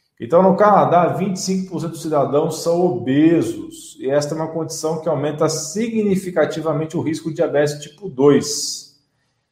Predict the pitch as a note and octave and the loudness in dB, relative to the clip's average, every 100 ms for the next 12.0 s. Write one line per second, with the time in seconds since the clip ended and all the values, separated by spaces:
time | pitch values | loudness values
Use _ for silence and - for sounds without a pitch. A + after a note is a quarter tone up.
0 | _ - F#3+ F#3+ F3+ E3+ C#3+ B2+ C#3 F3 | _ 2 6 6 6 6 6 4 4 4
1 | E3 - E3 D3 C#3+ C#3+ C#3 C#3+ C3 C3+ | 4 0 -2 0 2 4 4 2 0 -2
2 | C3 A#2+ C3+ C#3 C#3+ C#3+ D3+ E3 B2 A#2 | -2 2 2 4 2 0 0 2 6 6
3 | - - A2+ - C3+ C3 C#3 - C3+ C3+ | 4 -4 -10 -4 0 2 2 0 2 4
4 | C3+ C#3+ B2 C#3+ - D#3 C#3 D3+ D3 D#3 | 2 0 -4 -6 0 2 4 2 0 -4
5 | C#3+ - D#3 - D3+ F3 E3+ - C#3 C3 | -4 -8 -12 -14 -8 -6 -6 -6 -6 -6
6 | A2+ A2 B2+ C3 C#3 C3 - D3 F3 - | -8 -8 -4 4 6 6 4 2 2 0
7 | - _ _ _ _ _ C3+ C3+ - D3 | -6 _ _ _ _ _ -4 -4 -4 -4
8 | C3+ C#3 C#3 D3 - C#3+ D3+ D#3+ D#3+ - | -2 0 0 0 2 4 6 4 0 -8
9 | - - _ C#3 C3+ C3+ C3 B2 B2+ C3 | -18 -20 _ -10 -2 0 0 2 6 6
10 | D3 A#2+ D3+ - - D#3+ - D#3+ D#3 D#3 | 6 6 6 4 4 2 2 0 0 -2
11 | - D3+ C3+ D3+ C#3+ D3 D3 D3 - | 0 0 2 2 4 4 4 2 -2